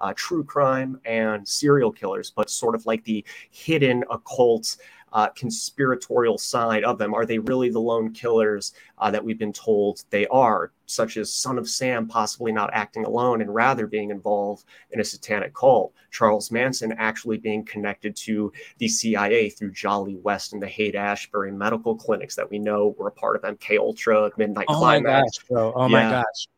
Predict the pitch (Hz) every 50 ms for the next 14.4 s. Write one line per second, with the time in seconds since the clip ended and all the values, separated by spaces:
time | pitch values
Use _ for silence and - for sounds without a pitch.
0 | _ - 143 151 156 160 156 - 107 107 113 135 147 147 151 151 - - 135 147
1 | 151 151 - - 156 156 160 147 127 131 139 143 143 135 123 135 131 117 123 135
2 | 113 123 123 123 127 - 143 131 123 120 123 139 - 127 131 - - - 143 135
3 | 131 120 - - 107 110 120 131 143 139 139 127 127 139 139 143 139 139 135 -
4 | - 139 131 143 143 143 147 135 - 147 127 127 131 131 135 - - - 127 127
5 | - - - 139 135 135 123 120 120 110 - 120 123 131 143 135 - - - 151
6 | 160 156 151 139 135 156 156 139 120 - - - - - - - 139 120 123 120
7 | 104 - - - - - - _ _ _ - 151 147 147 143 143 143 143 143 127
8 | 139 135 131 - - 147 147 151 151 147 147 147 143 127 127 131 - - 123 123
9 | - - 123 123 120 120 131 131 143 127 117 120 123 123 - - - - 113 104
10 | 101 - - - - 131 139 131 120 110 110 113 _ - 127 143 147 - 165 151
11 | - 156 147 143 143 139 139 117 117 127 131 135 135 135 135 131 - 135 123 127
12 | - - 127 127 - 135 123 - - 117 98 92 - _ _ _ _ _ _ _
13 | _ _ _ _ _ - 170 - - - 131 139 139 135 151 143 139 131 131 131
14 | - 139 131 127 139 160 165 -